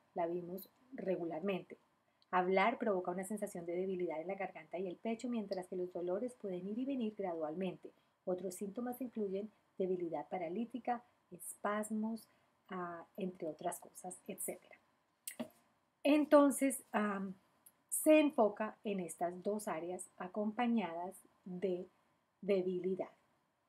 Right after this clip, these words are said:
La persona se siente mejor después de toser o expectorar.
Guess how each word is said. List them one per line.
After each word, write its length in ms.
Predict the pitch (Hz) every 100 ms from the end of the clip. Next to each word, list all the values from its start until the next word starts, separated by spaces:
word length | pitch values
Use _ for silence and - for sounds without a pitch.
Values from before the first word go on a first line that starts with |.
| _ _ _ _ _ _ _ _
La 180 | 220 208
persona 440 | 220 202 262 254
se 160 | 285 320
siente 320 | 277 214 220
mejor 300 | 226 196 180
después 340 | 180 - 190 180
de 80 |
toser 500 | 196 202 - 254 302 -
o 140 | 190
expectorar. 680 | 180 - 160 - - 175 165